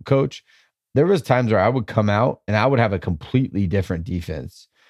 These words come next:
um, from week to week. So if you went and watched my last two games to try to scout what we were doing,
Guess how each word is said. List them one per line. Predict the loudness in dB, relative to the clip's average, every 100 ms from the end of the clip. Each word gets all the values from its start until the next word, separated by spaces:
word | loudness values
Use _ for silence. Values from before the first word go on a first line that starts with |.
| _ -4
um, | 0 0 -2
from | 0 0
week | 0 -2 -6
to | -6
week. | -4 -6
So | -2 0
if | 2
you | 0
went | 0 0
and |
watched | 0 0 0
my | -2
last | 0 0 -2
two | -6
games | -4 -2 -2 -2 -6 _ _ _ _
to | -8
try | 0 0
to | 0
scout | -4 -2 0 0
what | -4 -4
we | -2
were | -2
doing, | 0 0 0 -2